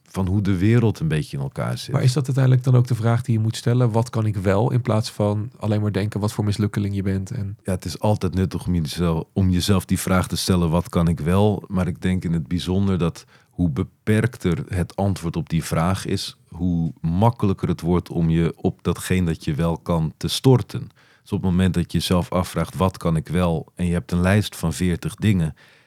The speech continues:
Speaker 1: ja, dan blijf je eigenlijk nog steeds in de chaos zitten. Want ja, waar ga je beginnen en eindigen met al die veertig dingen uitproberen? Dus hoe, hoe nauwer het steegje wordt, hoe makkelijker het, denk ik, ook wordt om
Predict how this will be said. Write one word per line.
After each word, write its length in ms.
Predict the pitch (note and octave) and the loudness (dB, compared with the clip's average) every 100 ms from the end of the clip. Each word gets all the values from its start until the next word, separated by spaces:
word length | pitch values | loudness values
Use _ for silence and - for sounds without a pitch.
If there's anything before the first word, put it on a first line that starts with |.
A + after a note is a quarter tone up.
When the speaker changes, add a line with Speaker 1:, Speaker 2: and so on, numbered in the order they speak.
| _ | _
Speaker 1:
ja, 100 | E2+ | -4
dan 120 | E2 | -2
blijf 320 | E2+ F2+ G2 | 2 2 2
je 80 | - | 0
eigenlijk 380 | D2 F2+ F#2 F2 | -2 -2 -2 -4
nog 140 | F2+ | -4
steeds 300 | - A2 G#2+ | 0 2 2
in 100 | - | 0
de 60 | F2+ | -4
chaos 500 | - F2 D#2+ D#2 D#2 | -2 -2 -2 -4 -6
zitten. 260 | D#2+ D2+ D#2+ | -6 -4 -2
Want 300 | E2 - - | -4 -6 -18
ja, 220 | - F2 D#2+ | -4 -2 0
waar 200 | E2+ E2+ | 0 -2
ga 160 | - | -2
je 160 | E2 E2 | -2 -2
beginnen 380 | E2 - E2+ E2 | -4 -2 0 0
en 80 | |
eindigen 580 | - E2 F2+ E2+ - E2+ | -2 -2 -2 -2 -2 -2
met 240 | E2 D#2 - | -2 -4 -8
al 200 | - F#2 | -4 -2
die 140 | F2+ - | -2 0
veertig 360 | F#2+ F2 E2 | -2 0 -4
dingen 320 | E2 A2+ A#2+ | 2 4 4
uitproberen? 760 | - D#2 - C3+ B2+ C3 C3 C3 _ - - _ - | 0 -6 -6 -8 -6 -6 -6 -12 _ -20 -20 _ -6
Dus 200 | F#2+ - | -4 0
hoe, 280 | G#2 A2+ - _ _ _ | 2 2 -2 _ _ _
hoe 160 | G2 | -4
nauwer 500 | F#2 G2+ B2+ D3 C3 A2+ | 0 4 4 4 4 2
het 140 | - | -2
steegje 560 | - - A#2 G#2 - F2+ | -4 0 2 0 -4 -4
wordt, 520 | F2+ A#2+ D3+ - - _ _ _ _ _ | -2 -2 -4 -12 -20 _ _ _ _ _
hoe 160 | F#2+ | -2
makkelijker 580 | F#2 C3 D3 C#3+ B2+ B2+ | 4 4 4 2 2 0
het, 180 | A#2 F#2+ | -2 2
denk 180 | A#2 G#2+ | 2 2
ik, 140 | - | -4
ook 160 | A2+ F#2 _ | -6 -6 _
wordt 360 | F#2+ G#2+ - - | 0 2 0 -4
om 260 | F#2 F#2 | 0 0